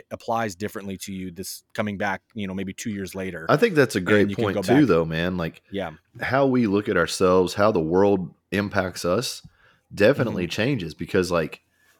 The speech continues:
Speaker 2: you know, I tried to do the four thirty thing and I did it. I didn't necessarily say I improved. Uh, five thirty, six o'clock is a better wake for me. That's still a discipline point,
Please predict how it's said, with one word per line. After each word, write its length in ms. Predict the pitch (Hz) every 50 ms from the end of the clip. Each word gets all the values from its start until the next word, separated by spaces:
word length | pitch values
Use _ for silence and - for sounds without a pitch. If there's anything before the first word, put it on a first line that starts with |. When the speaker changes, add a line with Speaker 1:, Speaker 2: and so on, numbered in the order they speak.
| _ _ _ _ _ _ _ -
Speaker 2:
you 100 | 110 107
know, 140 | 95 87 85
I 120 | 76 90 113
tried 240 | - - 120 120 107
to 40 | 92
do 140 | 95 98
the 80 | 85 85
four 240 | - - 101 95 87
thirty 320 | - 92 90 92 90 85
thing 400 | 82 - 80 78 78 78 76 73 _ _ _
and 140 | 87 90 85
I 80 | 85 85
did 260 | 80 85 95 95 95
it. 260 | 104 110 - - _ _ _ _ _ - - - _ _ _ _ _ - - -
I 80 | 82
didn't 220 | 80 - 196 - 90
necessarily 540 | 95 92 - - - - 98 92 87 87
say 180 | 80 - 98 92
I 160 | 87 85 82
improved. 680 | 78 76 73 - - 87 87 92 104 117 131 131 - _ _ _ _ _ _ _ -
Uh, 200 | 82 80 78 80
five 340 | - - 95 92 98 98
thirty, 220 | - 101 98 98 95
six 280 | - - 101 92 - 104
o'clock 320 | - - 95 95 101 -
is 80 | 92 85
a 60 | 80
better 260 | 76 92 92 90 85
wake 260 | 80 80 85 95 -
for 120 | - - 90
me. 160 | 98 104 117
That's 200 | 110 95 87 -
still 260 | - - 95 95 92 85
a 60 | 80
discipline 600 | 80 80 90 85 - - 104 - - 113 110 101
point, 320 | - 117 113 131 147 -